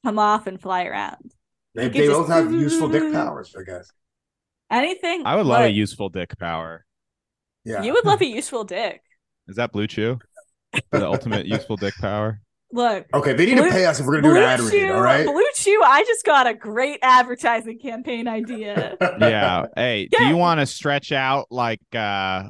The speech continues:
Speaker 3: what's
Speaker 1: Like
Speaker 3: his name again?
Speaker 1: Luffy?
Speaker 3: Mister Yeah.
Speaker 1: Do you wanna stretch your dick like Luffy?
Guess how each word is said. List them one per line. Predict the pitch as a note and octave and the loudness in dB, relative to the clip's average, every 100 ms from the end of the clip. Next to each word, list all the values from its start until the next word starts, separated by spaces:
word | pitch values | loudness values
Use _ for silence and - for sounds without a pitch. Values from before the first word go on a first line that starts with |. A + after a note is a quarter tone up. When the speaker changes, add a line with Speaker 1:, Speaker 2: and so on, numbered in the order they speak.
| - | -6
Speaker 3:
what's | C#4 | -2
Speaker 1:
Like | - A#3 | 0 0
Speaker 3:
his | A#3 | 0
name | A3 | 2
again? | A3+ D4 | 4 2
Speaker 1:
Luffy? | D#4+ G#4 F4 G#4 | 2 2 4 4
Speaker 3:
Mister | - - C3+ B2 A2+ | 2 -2 -4 -2 0
Yeah. | B2 A2+ F#2+ F#2+ _ - | 0 0 -2 -4 _ -18
Speaker 1:
Do | - _ - - - | -18 _ -20 -16 -2
you | F4+ | 4
wanna | D5 C5+ A4+ | 4 4 0
stretch | - B3 C#4 - | -4 -2 0 0
your | D#4+ | -4
dick | B3+ B3+ D#4+ | -2 -2 -2
like | D4 B3+ B3+ | -2 -4 -4
Luffy? | G#3+ G3+ B3+ D4+ F4 F4 G#4 G#4 | -4 -4 -4 -6 -4 0 2 0